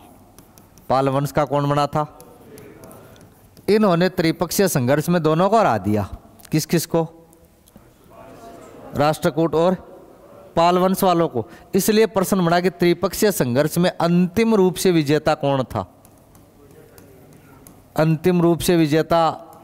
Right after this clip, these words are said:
मिहिर भोज है, और ये वैसे डेढ़ सौ साल तक युद्ध चलता है। कौन सा? त्रिपक्षीय संघर्ष अब तक चल रहा है, आगे भी चलता ही रहेगा महिपाल तक। तो कुल मिलाकर ये डेढ़ सौ साल चला,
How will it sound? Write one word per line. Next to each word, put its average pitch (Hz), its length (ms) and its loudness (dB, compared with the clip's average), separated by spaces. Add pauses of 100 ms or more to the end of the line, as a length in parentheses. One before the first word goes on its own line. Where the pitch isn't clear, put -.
(420)
मिहिर 147 440 2
भोज 165 360 0
है, 185 240 2 (600)
और 165 140 2
ये 165 600 0
वैसे 165 340 0
डेढ़ 170 280 0
सौ 196 180 -2
साल 156 280 0
तक 156 200 -4
युद्ध 127 280 0
चलता 113 420 -2
है। 110 60 -2
कौन 147 240 -2
सा? 165 200 -2 (1700)
त्रिपक्षीय 180 580 0
संघर्ष 147 380 -2
अब 165 220 -4
तक 185 120 -2
चल 170 200 0
रहा 180 100 2
है, 160 60 2
आगे 190 200 0
भी 202 60 0
चलता 180 280 0
ही 175 60 2
रहेगा 147 280 0
महिपाल 131 480 -2
तक। 120 180 -6 (440)
तो 131 80 -2
कुल 190 260 0
मिलाकर 165 360 0
ये 160 80 0
डेढ़ 147 220 -2
सौ 160 140 -2
साल 147 240 -2
चला, 151 280 0